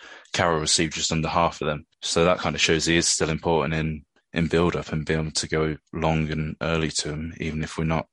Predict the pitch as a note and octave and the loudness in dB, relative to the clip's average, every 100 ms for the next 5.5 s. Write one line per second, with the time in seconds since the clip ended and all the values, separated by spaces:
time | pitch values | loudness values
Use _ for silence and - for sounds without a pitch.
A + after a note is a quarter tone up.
0 | _ _ D#2+ C2+ - D#2+ D#2 D#2+ D#2 E2 | _ _ -4 -2 -2 -2 -2 -2 -2 0
1 | F2 E2 D2 D2 _ - D2 - - _ | 0 -2 -6 -12 _ -10 -4 -4 -6 _
2 | - - D2+ D#2 D2+ - - - D#2+ D2+ | -20 -10 -8 -6 -6 -8 -16 -6 -4 -2
3 | D#2+ C2+ D2+ D#2+ - _ - D#2+ D#2+ D#2 | -2 0 0 0 -2 _ -4 -2 0 -2
4 | - D#2+ D#2+ D#2 - E2 A#1+ D#2+ D#2 D#2+ | 0 -2 -2 -2 0 0 0 -2 0 0
5 | F2 - D#2+ D2+ D2+ | 0 0 -2 -4 -10